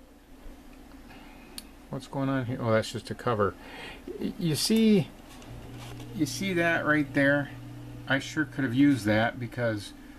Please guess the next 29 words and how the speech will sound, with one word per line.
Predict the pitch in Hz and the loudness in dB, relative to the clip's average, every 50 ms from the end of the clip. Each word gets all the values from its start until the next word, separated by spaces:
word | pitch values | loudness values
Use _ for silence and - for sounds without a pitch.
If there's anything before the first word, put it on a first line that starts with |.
| - - - - - - - - - | -20 -20 -20 -20 -18 -20 -20 -12 -4
the | 131 120 113 | 0 0 2
Husqvarna | - 165 175 - - - 135 139 143 151 320 156 151 139 117 | 2 0 0 -2 -4 -4 0 2 2 2 4 4 2 2 2
that | 123 123 | 2 4
I'm | 123 120 120 117 117 120 | 4 4 4 4 2 2
working | 135 151 160 - - 123 113 | 2 2 0 0 0 2 4
on, | 107 104 107 107 107 110 113 | 4 4 4 4 2 2 2
I | 107 | 2
have | 117 131 127 | 2 2 2
it | 123 113 | 2 2
on | 117 113 | 2 2
the | 110 101 | 2 0
bench, | 92 92 123 120 120 131 131 - - | 2 2 4 4 4 2 0 -4 -8
it | - 120 | -6 -4
has | 120 135 135 131 113 101 110 | -2 0 0 0 0 0 2
a, | 110 101 95 98 - - - - - - - - - - - - - - - - - - - - - | 2 2 2 2 -2 -4 -10 -16 -20 -20 -20 -20 -20 -20 -20 -20 -20 -20 -20 -20 -20 -20 -20 -10 -2
a | 123 120 110 104 104 107 107 104 104 117 117 | 0 2 2 2 2 -2 -4 -4 -6 -4 -2
good | 123 143 135 - | 0 0 0 2
sized | - 151 143 131 120 104 95 - | 2 2 2 2 2 -2 -8 -8
groove | - 135 139 139 135 113 | -4 -2 0 0 0 0
in | 113 107 | 0 0
the | 104 95 | 0 -2
cylinder | - - - 139 135 127 120 117 107 101 98 92 90 87 - - - - - - - - - - - - | -4 -2 0 0 2 2 2 2 2 2 2 2 0 -2 -4 -8 -16 -18 -18 -18 -18 -18 -18 -18 -12 -4
wall, | - 107 104 107 110 107 104 110 117 - - | 0 2 2 4 4 4 2 0 -2 -4 -4
and, | 120 113 107 107 104 101 98 95 - - - - - - - - - - - - - - - - - - - - - - - - - - - - - - - - - | -2 0 0 2 0 0 -2 -4 -6 -10 -14 -18 -18 -18 -18 -18 -18 -18 -18 -18 -18 -18 -18 -18 -18 -20 -20 -20 -20 -18 -18 -18 -18 -18 -18 -18 -18 -18 -16 -6 -2
uh, | 160 165 151 139 139 139 127 123 120 113 - - - 139 | 0 4 4 6 6 4 4 0 -2 -6 -8 -8 -6 -2
that | 143 139 131 131 135 147 147 143 | -2 0 2 4 4 4 2 2
may | 135 135 135 131 | 4 4 4 4
have | 123 120 127 107 | 4 2 0 0
had | 98 113 120 113 110 107 101 104 90 | 4 4 6 6 4 4 2 0 -4